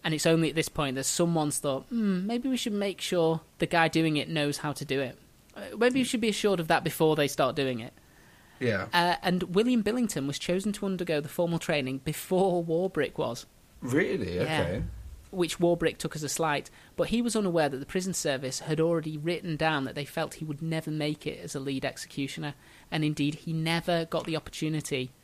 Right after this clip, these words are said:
Speaker 1: to be the person putting the rope around somebody's neck.
Speaker 2: Slander.
Speaker 1: Yeah, he, he just wasn't of the right stuff. He assisted in twenty-one executions, and that was his lot. He never got to
Speaker 2: I,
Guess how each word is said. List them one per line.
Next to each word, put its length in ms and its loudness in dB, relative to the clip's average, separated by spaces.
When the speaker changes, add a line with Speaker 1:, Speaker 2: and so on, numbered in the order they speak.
Speaker 1:
to 120 -6
be 200 0
the 80 -2
person 460 -2
putting 440 -6
the 100 -2
rope 280 -2
around 340 -4
somebody's 380 -8
neck. 320 -8
Speaker 2:
Slander. 880 6
Speaker 1:
Yeah, 300 -6
he, 280 -2
he 160 -2
just 280 -2
wasn't 680 -2
of 280 -4
the 100 -4
right 240 -2
stuff. 460 -6
He 120 0
assisted 460 0
in 100 2
twenty-one 540 0
executions, 800 -4
and 120 -4
that 120 -4
was 140 -8
his 160 -6
lot. 220 0
He 120 -6
never 280 -2
got 220 -2
to 80 4
Speaker 2:
I, 280 4